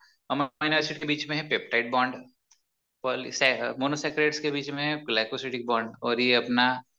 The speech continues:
न्यूक्लिक एसिड के बीच में ईस्टर बॉन्ड। और इसमें ये दो ईस्टर बॉन्ड रहते हैं, इसलिए इसको बोलते हैं फॉस्फोडाइस्टर बॉन्ड।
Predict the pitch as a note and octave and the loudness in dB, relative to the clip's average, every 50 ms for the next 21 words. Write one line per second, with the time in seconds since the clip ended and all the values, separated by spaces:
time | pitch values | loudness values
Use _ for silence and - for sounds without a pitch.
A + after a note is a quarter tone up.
0 | _ _ _ - B2 B2 C3+ C3+ B2+ C3 B2+ - - B2 A#2 - C3 A#2 A#2+ A2+ | _ _ _ -10 -8 -4 -4 -2 0 0 0 0 -2 -2 -2 -2 -2 0 0 -4
1 | A2+ A#2 B2+ C3 A#2 A#2+ A2+ - - - G2+ G2 G2 F#2+ F#2 - - _ _ _ | -2 -4 -4 -2 -2 -2 -2 -2 -2 -2 -4 -2 -4 -6 -6 -8 -12 _ _ _
2 | _ _ _ _ _ _ _ _ _ _ _ _ _ _ _ _ _ _ _ _ | _ _ _ _ _ _ _ _ _ _ _ _ _ _ _ _ _ _ _ _
3 | _ _ _ _ _ _ _ _ _ _ _ _ _ _ _ _ _ _ _ _ | _ _ _ _ _ _ _ _ _ _ _ _ _ _ _ _ _ _ _ _
4 | _ _ _ _ _ _ _ _ _ _ _ _ _ C#3 B2+ B2+ B2+ - - D#3 | _ _ _ _ _ _ _ _ _ _ _ _ _ 4 4 4 4 2 2 2
5 | D#3 D3+ C3 C#3 C#3+ C#3+ C#3 - - - - - - B2 C3+ B2 D3 E3 E3+ E3 | 2 4 4 4 4 4 4 2 -2 -8 -10 -10 -10 -10 0 4 6 8 8 8
6 | D3+ - - - D3+ C3+ C3 B2+ B2+ B2 A#2+ A2+ A2 - - C#3+ D3 C3+ A#2+ - | 6 4 4 2 2 4 6 4 4 6 4 2 0 2 0 -2 -2 -2 -4 -2
7 | C3 C3+ C3 - - C3 A#2 A#2 A2+ A2+ B2+ C3+ - - - - A#2 G#2+ - - | 0 0 0 0 -2 -2 -2 -2 0 0 -2 -2 -2 -4 2 2 2 4 2 -2
8 | - - - D#3+ E3 E3+ E3 C3 A#2 A2+ A#2+ A#2+ B2 B2 B2 A2+ - - - - | -8 -6 0 4 4 4 4 2 2 2 4 4 4 2 0 -2 -4 -4 -4 -6
9 | G#2 G#2 G2+ G#2 F#2 F2+ F2 | -6 -6 -4 -4 -4 -4 -4